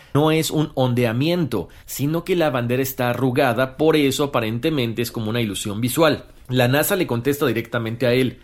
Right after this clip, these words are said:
"Nosotros habíamos colocado un travesaño para que la tela se pudiera sostener.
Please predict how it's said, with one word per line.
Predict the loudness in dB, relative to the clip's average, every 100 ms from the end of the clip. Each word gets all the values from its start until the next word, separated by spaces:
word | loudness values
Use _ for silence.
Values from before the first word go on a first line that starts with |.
| -20 -20 -16 -2
"Nosotros | 0 2 2 -2 -2 -2
habíamos | 0 2 0 -2 -4
colocado | -2 -2 0 -2 -2 -2
un | -2 -2
travesaño | 0 2 2 0 -2 -2 -6 -4
para | -4 -2 -2
que | -2
la | -2 -2
tela | 0 2 0 -4 -12 -20 -18
se | -4 -2
pudiera | 0 2 2 2 0
sostener. | -2 -2 0 0 0 -2